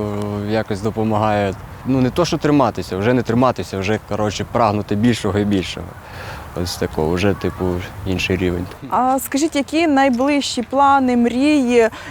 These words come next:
Speaker 2: е, і перспективи Олександра Журавля? Куди ви дивитесь? В який бік?
Speaker 1: А, взагалі, я хочу повернутися зараз до своїх хлопців, е, на фронт,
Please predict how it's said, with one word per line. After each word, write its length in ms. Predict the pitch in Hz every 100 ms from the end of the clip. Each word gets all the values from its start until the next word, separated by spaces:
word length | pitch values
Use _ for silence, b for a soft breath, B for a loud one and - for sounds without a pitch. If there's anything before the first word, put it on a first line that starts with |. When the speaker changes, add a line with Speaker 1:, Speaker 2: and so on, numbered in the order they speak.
| B
Speaker 2:
е, 160 | 202 220
і 40 |
перспективи 720 | 233 254 - 254 - 285 339 294
Олександра 520 | 233 226 240 240 226
Журавля? 440 | 233 226 208 165
Куди 220 | - 240
ви 80 | 294
дивитесь? 360 | 220 180 175 226
В 20 |
який 240 | 285 381
бік? 200 | 277 214
Speaker 1:
А, 800 | 123 131 135 131 127 123 117 107 98 95 B B
взагалі, 520 | 98 110 113 117 143 139
я 140 | 113 107
хочу 320 | 120 113 117
повернутися 880 | - 120 110 107 107 98 113 - 135
зараз 420 | 131 135 139 -
до 160 | 110 110
своїх 300 | 107 107 101
хлопців, 540 | - 107 98 - 98 98 - B B B B B B -
е, 140 | 98 98
на 140 | 104
фронт, 400 | 101 110 107 120